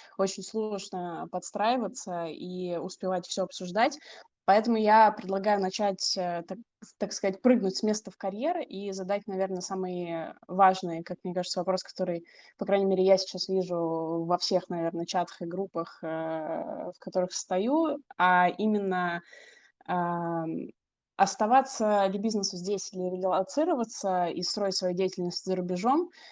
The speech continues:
Скажите, социальные предприниматели и импакт-стартапы, с которыми вы работаете в рамках программы или в рамках прочих проектов,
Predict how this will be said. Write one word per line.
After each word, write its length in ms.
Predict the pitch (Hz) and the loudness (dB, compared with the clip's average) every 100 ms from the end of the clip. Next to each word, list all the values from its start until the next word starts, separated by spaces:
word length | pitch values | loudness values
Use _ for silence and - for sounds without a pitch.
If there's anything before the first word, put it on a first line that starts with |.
| - | -14
Скажите, 760 | - 220 220 233 - 196 180 180 | -2 2 4 4 2 0 0 0
социальные 400 | - 220 233 220 | -2 0 0 -2
предприниматели 640 | 196 - 208 220 208 190 | -8 -8 -4 -4 -4 -4
и 500 | 185 175 190 202 185 | -4 -6 -6 -8 -4
импакт-стартапы, 840 | 214 202 - 196 - 214 208 190 175 | -4 -4 -6 -6 0 0 2 0 0
с 80 | |
которыми 340 | - 185 196 190 | -4 -6 -2 -2
вы 200 | 180 240 | 2 6
работаете 580 | 247 196 190 185 175 175 | 6 6 0 0 -8 -4
в 40 | |
рамках 300 | 180 180 - | -4 -4 -8
программы 560 | 185 175 180 208 240 190 | -6 -4 2 4 4 4
или 80 | |
в 60 | 170 | 0
рамках 260 | 175 180 - | -2 -4 -6
прочих 340 | - 190 185 - | -2 -2 -2 -6
проектов, 720 | 170 190 254 - 190 - - | 0 0 0 -2 -4 -6 -10